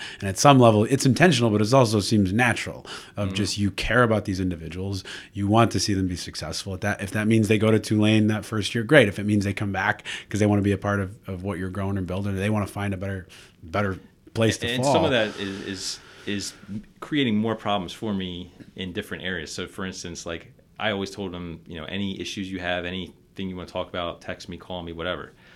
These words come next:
Speaker 2: Well, next thing you know, like we were talking about earlier,
Speaker 1: Mm-hmm.
Speaker 2: like, my phone was, like, crazy. Like, I use more data on my plan than anybody, a-, any other employee at Hartford.
Speaker 1: Yeah, I
Speaker 2: <laughs> By, like,
Speaker 1: believe it.
Speaker 2: double.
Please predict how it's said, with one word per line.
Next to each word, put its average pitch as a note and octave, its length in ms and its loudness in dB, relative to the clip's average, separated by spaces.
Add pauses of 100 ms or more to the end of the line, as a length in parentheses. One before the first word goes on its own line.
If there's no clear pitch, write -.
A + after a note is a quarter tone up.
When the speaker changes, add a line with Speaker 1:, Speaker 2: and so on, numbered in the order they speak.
(180)
Speaker 2:
Well, E2+ 240 -10 (100)
next - 200 -14
thing F2 100 -12
you F2+ 60 -8
know, D#2+ 80 -10
like D#2 140 -14
we F2 100 -8
were D#2+ 40 -8
talking D#2+ 220 -10
about D#2+ 120 -12
earlier, G#2 360 6
Speaker 1:
Mm-hmm. A#2+ 80 -2
Speaker 2:
like, - 160 -10
my E2+ 100 -10
phone G#2 320 -8
was, - 220 -16
like, D#2 180 -14
crazy. F2 800 -12
Like, - 320 -18 (420)
I F#2+ 60 -10
use G2 240 -8
more F#2 140 -8
data F2 320 -6
on E2 120 -8
my D#2 140 -8
plan E2+ 380 -10
than D#2+ 160 -12
anybody, F#2+ 600 -6
a-, - 240 -6
any A2+ 200 -2
other G2+ 160 -4
employee G2+ 480 -4
at - 40 -8
Hartford. - 460 -8
Speaker 1:
Yeah, A#2 300 6
I G2+ 40 -10
Speaker 2:
<laughs> - 0 -
By, A2+ 140 6
like, A2 140 6
Speaker 1:
believe G2+ 80 4
it. A2 60 0
Speaker 2:
double. G#2 340 -2